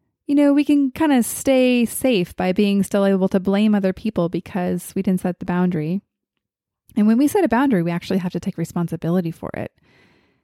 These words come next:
And that's sometimes, again, uncomfortable because oftentimes we're going to somewhere we've never gone before, mostly emotionally, and unfamiliar is something our brains translate to be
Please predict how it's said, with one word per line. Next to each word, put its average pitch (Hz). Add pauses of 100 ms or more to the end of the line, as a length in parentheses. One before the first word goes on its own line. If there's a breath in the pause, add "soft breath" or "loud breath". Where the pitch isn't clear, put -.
(200)
And 247
that's 240
sometimes, 202 (380)
again, 185
uncomfortable 196
because 185 (180)
oftentimes 202
we're 196
going 196
to 196
somewhere 214
we've 196
never 240
gone 277
before, 175 (920)
mostly 226
emotionally, 202 (440)
and 208 (260)
unfamiliar 240 (240)
is 190
something 190
our 180
brains 175
translate 165
to 185
be 160